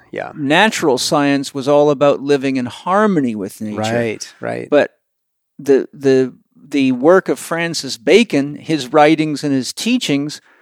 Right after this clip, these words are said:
Speaker 2: changed the orientation of the entire field of science to the control of nature, and classically, doctors are considered to be scientifically trained.
Speaker 1: Right, right, right.
Speaker 2: But,
Speaker 1: Right.
Speaker 2: but,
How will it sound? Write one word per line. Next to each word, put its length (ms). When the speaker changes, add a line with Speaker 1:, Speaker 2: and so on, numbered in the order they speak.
Speaker 2:
changed 440
the 80
orientation 840
of 160
the 140
entire 560
field 500
of 140
science 480
to 240
the 100
control 580
of 160
nature, 400
and 300
classically, 680
doctors 480
are 80
considered 500
to 80
be 300
scientifically 960
trained. 480
Speaker 1:
Right, 220
right, 220
right. 80
Speaker 2:
But, 360
Speaker 1:
Right. 160
Speaker 2:
but, 200